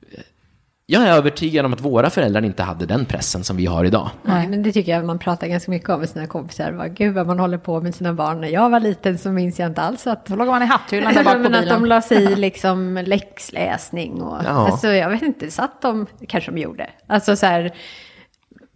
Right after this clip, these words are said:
Speaker 2: men som jag minns det så var det väldigt mycket att man själv fick ta ansvar och, ja, men se till att ta med sig gympakläder. Det var, jag hade ingen,
Speaker 3: Nej.
Speaker 2: tror jag,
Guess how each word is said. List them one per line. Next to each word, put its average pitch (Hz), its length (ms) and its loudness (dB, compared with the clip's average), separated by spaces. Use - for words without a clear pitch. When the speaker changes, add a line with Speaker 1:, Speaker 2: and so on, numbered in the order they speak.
Speaker 2:
men 220 240 2
som 202 180 -2
jag 196 120 2
minns 277 340 2
det 165 120 -4
så 185 120 -4
var 175 140 2
det 180 80 0
väldigt 175 300 -2
mycket 190 260 0
att 165 100 -6
man 160 160 -4
själv 240 240 2
fick - 460 -10
ta 180 120 0
ansvar 156 640 0
och, 139 220 0
ja, 208 120 4
men 185 100 2
se 180 140 -2
till 160 280 -2
att 160 180 -2
ta 175 100 -4
med 165 200 -2
sig 185 120 0
gympakläder. 170 640 -2
Det 165 60 -4
var, 214 120 2
jag 196 160 2
hade 220 160 0
ingen, 165 340 -4
Speaker 3:
Nej. 185 280 2
Speaker 2:
tror 160 240 -2
jag, 160 120 -2